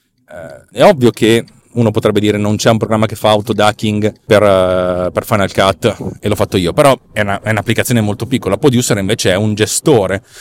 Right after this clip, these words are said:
cioè potrebbe essere un'unica applicazione che serve per fare un sacco di cose,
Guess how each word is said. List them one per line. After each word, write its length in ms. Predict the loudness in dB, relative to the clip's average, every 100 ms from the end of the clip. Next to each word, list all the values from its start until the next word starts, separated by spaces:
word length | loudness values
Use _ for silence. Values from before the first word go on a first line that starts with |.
| -4
cioè 140 | -2
potrebbe 340 | 0 0 2 2
essere 420 | 2 -2 -2 -2
un'unica 640 | -2 -2 0 0 0 -4
applicazione 540 | -6 -4 -4 -2 -4
che 80 | -4
serve 260 | -4 -2 -2
per 120 | -2
fare 180 | -4 -4
un 100 | -2
sacco 360 | -2 -2 -2
di 100 | -4
cose, 420 | 0 0 0 -2